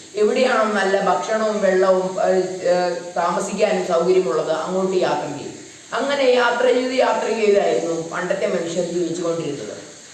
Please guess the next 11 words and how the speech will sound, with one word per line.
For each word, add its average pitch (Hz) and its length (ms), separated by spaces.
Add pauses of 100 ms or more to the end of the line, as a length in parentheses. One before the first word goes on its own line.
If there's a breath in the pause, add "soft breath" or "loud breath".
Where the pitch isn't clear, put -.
(140 loud breath)
അങ്ങനെ 294 360
യാത്ര 254 380
ചെയ്ത് 277 200
യാത്ര 233 360
ചെയ്താണ് 196 680
നമ്മൾ 180 280
ഇപ്പോൾ 226 460
ഈ 208 260
അനുഭവിക്കുന്ന 185 800
സുഖ 190 420
സൗകര്യങ്ങളോട്ട് 175 840